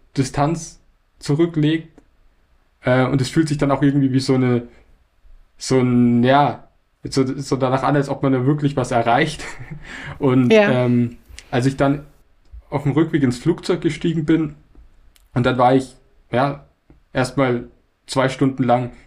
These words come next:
Speaker 1: in so einem fliegenden Kasten eingezwängt zwischen anderen <laughs> Passagieren. Und da war ich eben, ja, zwei Stunden später schon wieder, äh, in Deutschland. Das hat sich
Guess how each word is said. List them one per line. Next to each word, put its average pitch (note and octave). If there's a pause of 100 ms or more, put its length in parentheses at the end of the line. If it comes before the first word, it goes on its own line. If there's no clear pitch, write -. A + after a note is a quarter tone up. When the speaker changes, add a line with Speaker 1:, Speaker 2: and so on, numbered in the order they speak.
(240)
Speaker 1:
in C3
so C3
einem C3
fliegenden C3+
Kasten D3
eingezwängt D3+ (720)
zwischen C#3
anderen E3
<laughs> -
Passagieren. E3+ (640)
Und C3+
da C3+
war C3
ich -
eben, B2
ja, A#2 (400)
zwei B2+
Stunden C3+
später C#3
schon C3
wieder, C3 (200)
äh, A2+ (520)
in A#2+
Deutschland. C3 (1080)
Das A#2+
hat D3
sich -